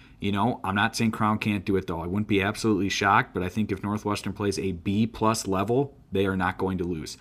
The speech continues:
Their level has to dip a bit from what they're capable of doing versus what actually what happens in that matchup in the Erickson Center if Crown is to come away with the road victory, which obviously that can happen. It's early December. Crown saying, "Hey,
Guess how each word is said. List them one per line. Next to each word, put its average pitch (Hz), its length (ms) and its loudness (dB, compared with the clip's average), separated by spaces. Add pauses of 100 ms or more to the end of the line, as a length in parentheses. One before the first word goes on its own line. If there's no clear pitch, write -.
(120)
Their 98 140 2
level 156 340 4
has 131 240 0
to 123 60 -2
dip 127 260 6
a 107 40 0
bit 92 360 -2 (300)
from 104 220 -2
what 113 200 2
they're 113 180 2
capable 131 540 2
of 110 140 -2
doing 104 300 2
versus 95 340 -2
what 95 100 0
actually 104 300 0
what 101 180 2
happens 107 580 -2 (300)
in 104 160 2
that 107 160 2
matchup 104 360 0
in 101 60 2
the 101 120 2
Erickson 98 340 0
Center 92 320 -4
if 104 260 -2
Crown 101 340 0
is 95 120 -4
to - 80 -8
come 101 180 -4
away 95 200 2
with 95 120 0
the 95 80 -4
road 98 200 0
victory, 110 260 -2
which 123 160 0
obviously 214 340 0
that 165 140 0
can 151 100 -2
happen. 139 300 -4
It's - 120 -10
early 139 220 2
December. 120 340 -2
Crown 117 300 0
saying, 104 200 -2
"Hey, 95 240 -4